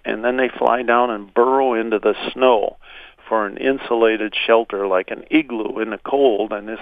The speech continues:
is called snow roosting. So I think that your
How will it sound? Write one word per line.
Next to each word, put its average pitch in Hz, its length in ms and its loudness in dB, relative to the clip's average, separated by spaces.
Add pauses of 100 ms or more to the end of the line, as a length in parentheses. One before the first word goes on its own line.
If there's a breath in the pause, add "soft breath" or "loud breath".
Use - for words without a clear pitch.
is 123 120 -2 (100)
called 113 260 2 (160)
snow 165 300 2
roosting. 104 560 -10 (840 loud breath)
So 123 220 2
I 196 260 2 (100)
think 160 260 -4
that 113 260 0 (320)
your 117 380 -8